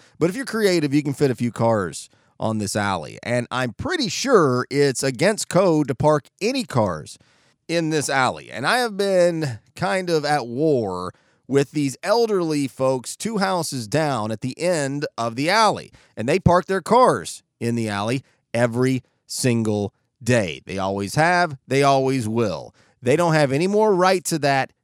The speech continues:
than I do. If I wanted to go park my car at the end of the alley, they have a, uh, a driveway in the front of their house. I do not. So oftentimes we'll park cars down in the hole, as we call it. There's plenty of room to put at least four more cars down there if you do it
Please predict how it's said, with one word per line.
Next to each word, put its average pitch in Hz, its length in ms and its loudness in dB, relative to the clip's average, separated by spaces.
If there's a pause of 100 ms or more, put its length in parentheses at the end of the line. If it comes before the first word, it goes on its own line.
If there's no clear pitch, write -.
(120)
than 175 220 0
I 214 180 4
do. 110 240 -6 (120)
If - 80 -8
I 156 80 4
wanted 170 260 2
to 151 60 0
go 156 160 2
park 165 320 2 (100)
my 185 300 0
car 143 240 4
at 107 100 -2
the 101 100 -6
end 104 120 -4
of 92 40 -8
the 87 140 -8
alley, 73 340 -10 (380)
they 147 200 2
have 170 220 0
a, 151 280 -2 (320)
uh, 85 200 -6
a 113 60 -6
driveway 139 520 2
in 123 60 -2
the 123 60 -4
front 139 220 0
of 135 40 0
their 131 120 2
house. 151 400 -2 (160)
I 170 220 4
do 147 220 0
not. 139 520 0 (400)
So 156 180 0
oftentimes 156 640 0
we'll 147 140 -2
park 160 300 0
cars 135 340 2
down 131 300 -2
in 139 100 -2
the 139 80 0
hole, 127 360 4
as 101 120 -6
we 107 100 -4
call 92 300 -4
it. 131 140 -4 (220)
There's 107 140 -6
plenty 123 360 -2
of 180 100 0
room 143 360 4
to 139 60 -4
put 135 140 2
at 95 80 -8
least 139 260 -2
four 143 320 2
more 156 220 0
cars 165 400 0
down 98 240 -2
there 85 160 -6
if 107 100 -8
you 120 100 0
do 123 220 2
it 147 120 0